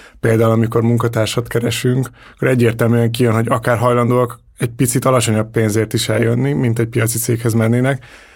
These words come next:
mert cserébe itt nem csak a profit fog nőni fél százaléka, hanem büszkék lehetnek arra, hogy értelmes munkát végeznek.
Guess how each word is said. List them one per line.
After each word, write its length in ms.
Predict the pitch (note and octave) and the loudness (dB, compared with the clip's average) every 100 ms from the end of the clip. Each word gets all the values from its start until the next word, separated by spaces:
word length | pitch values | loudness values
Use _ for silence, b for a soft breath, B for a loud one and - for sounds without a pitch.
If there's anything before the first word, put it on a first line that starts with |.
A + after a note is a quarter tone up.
| B B | B B
mert 220 | B2 A#2+ | -2 0
cserébe 460 | A#2 C3+ A#2+ A#2+ B2+ | 0 2 2 4 2
itt 160 | A#2+ A#2+ | 2 0
nem 180 | A#2 | 0
csak 300 | A2+ A2 A2+ A#3 | 0 -4 -4 -6
a 60 | C#3 | -4
profit 360 | B2+ A#2 A#2+ | -2 0 -2
fog 160 | B2+ A#2+ | 0 0
nőni 200 | B2 A#2 | 2 0
fél 220 | A#2 A#2 | 0 -2
százaléka, 640 | - A#2+ B2 D3 C#3 C3 | 0 0 2 0 0 0
hanem 460 | A#2 B2+ B2 G#3 - _ _ _ _ | 0 0 -2 -4 -12 _ _ _ _
büszkék 420 | - B2 A#2 A#2 | -4 -2 0 0
lehetnek 260 | A2+ G2+ A#2 | 0 0 0
arra, 160 | A2+ A2 | 0 0
hogy 120 | A2 | 0
értelmes 400 | A2 - A2 - | -2 -4 -6 -4
munkát 320 | A#2 B2 - | -4 -6 -6
végeznek. 420 | - B2+ C3+ C3+ | -6 -4 -6 -8